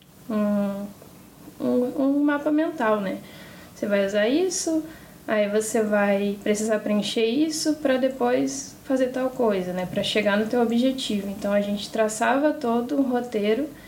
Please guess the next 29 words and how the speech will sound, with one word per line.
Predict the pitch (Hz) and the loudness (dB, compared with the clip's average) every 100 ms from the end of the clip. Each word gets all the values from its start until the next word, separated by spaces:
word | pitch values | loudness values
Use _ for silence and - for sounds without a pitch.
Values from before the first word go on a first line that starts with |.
| - - - - _ - - | -20 -20 -20 -20 _ -20 -6
pra | 262 247 | 0 2
ele | 254 277 | 2 2
conseguir | 285 285 - 285 254 | 2 0 2 0 2
atingir | 247 247 285 254 | 0 2 0 2
os | 254 | 0
objetivos, | 254 254 262 277 269 311 294 202 190 | 2 2 0 -2 -2 0 0 0 -4
né? | 190 185 | -4 -4
Então, | 202 220 214 226 233 | -2 0 0 0 -4
a | 269 | 0
gente | 262 262 285 | 0 0 0
ia | 302 | 2
indo. | 349 294 214 | 2 0 0
E | 208 | -4
também | 202 226 220 214 | -2 0 2 2
tinha | 220 254 | 2 0
a | |
questão | 247 262 - 247 240 247 | 0 -2 0 -2 0 0
de | 254 254 254 247 247 | 0 0 0 0 -2
nivelamentos. | 240 240 247 262 285 254 202 - - | -2 -2 0 0 0 0 -4 -8 -16
Tinha | - 202 208 | -8 -6 -6
que | - | -6
ver | 226 214 208 - - - - - - - | -2 -2 -2 -8 -18 -18 -20 -20 -20 -2
se | 240 | 2
ele | 220 | 4
entendia | 233 240 226 220 | 4 4 4 4
de | 208 202 | 2 2
tal | 214 | 2
forma, | 208 226 220 233 240 233 | 2 2 4 4 4 2
se | - 220 208 202 202 202 | 0 -2 0 2 0 -2